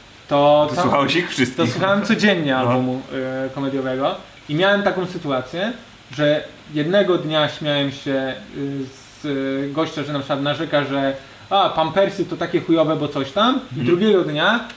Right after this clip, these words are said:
Speaker 1: gość mówi to samo, tylko na odwrót, że pampersy są zajebiste, ale spoko.
Speaker 2: Mhm.
Speaker 1: I mają wokół tego i tak te same żarty.
Speaker 2: <laughs>
Speaker 1: Dokładnie jeden do jednego możesz kopiuj wklej te żarty zrobić.
Speaker 2: Więc dlatego ja trochę wyszedłem z założenia, że to nie jest do końca,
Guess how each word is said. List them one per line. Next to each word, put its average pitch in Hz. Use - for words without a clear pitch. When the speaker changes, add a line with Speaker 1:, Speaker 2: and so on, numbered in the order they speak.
Speaker 1:
gość 196
mówi 196
to 185
samo, 190
tylko 208
na 165
odwrót, 175
że 175
pampersy 175
są 165
zajebiste, 156
ale 156
spoko. 170
Speaker 2:
Mhm. 135
Speaker 1:
I 156
mają 190
wokół 180
tego 170
i 151
tak 175
te 165
same 139
żarty. 117
Speaker 2:
<laughs> 143
Speaker 1:
Dokładnie 196
jeden 185
do 170
jednego 156
możesz 135
kopiuj 143
wklej 127
te 127
żarty 117
zrobić. 110
Speaker 2:
Więc 151
dlatego 147
ja 151
trochę 143
wyszedłem 135
z 127
założenia, 139
że 143
to 139
nie 151
jest 139
do 139
końca, 127